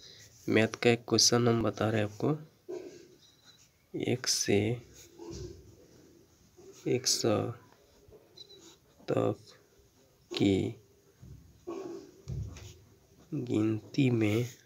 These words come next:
नौ कितनी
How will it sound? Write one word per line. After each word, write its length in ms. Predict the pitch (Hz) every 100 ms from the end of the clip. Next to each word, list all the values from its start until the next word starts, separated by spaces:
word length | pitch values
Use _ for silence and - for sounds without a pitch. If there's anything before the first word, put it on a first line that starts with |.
| _ - _ - _ _ _ - - - - - - -
नौ 400 | 123 113 110 110 113 120 - - - - - - - - _ _ _ _ - - - - - - - - - - -
कितनी 500 | - 120 - 113 113